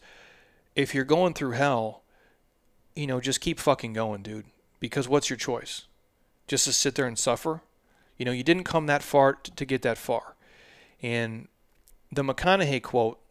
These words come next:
that I stumbled upon, and hopefully it's his, I mean, his picture's on it, so I'm assuming it's his. It says, and I quote, "The devil wouldn't be attacking you so hard if there wasn't something valuable in you.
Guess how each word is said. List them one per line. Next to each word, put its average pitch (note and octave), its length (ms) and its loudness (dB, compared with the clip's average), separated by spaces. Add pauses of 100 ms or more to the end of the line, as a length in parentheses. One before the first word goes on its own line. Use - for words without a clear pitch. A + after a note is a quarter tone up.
that B2+ 100 2
I B2 120 6
stumbled B2 320 -2
upon, B2 260 0
and C3+ 160 -4
hopefully E3+ 340 6
it's B2+ 140 -2
his, B2 220 2
I A#2 40 -4
mean, A2+ 140 -6
his A2+ 140 -6
picture's B2 360 -4
on A#2+ 140 0
it, B2+ 100 -6
so - 140 -4
I'm B2+ 180 -2
assuming A#2+ 360 -2
it's A2 160 -4
his. A2+ 240 -4 (680)
It B2+ 120 0
says, A#2+ 640 2
and C#3 80 0
I B2+ 60 0
quote, D#3+ 440 6 (1400)
"The B2+ 140 -4
devil E3 380 6
wouldn't D3+ 200 2
be D3 140 2
attacking C3+ 500 0
you B2 80 -6
so B2 220 2
hard A#2+ 400 2
if C3 80 -10
there A2+ 160 -2
wasn't B2+ 300 -2
something A#2+ 340 -6
valuable A#2 540 2
in C#3 220 -4
you. G#2+ 200 -10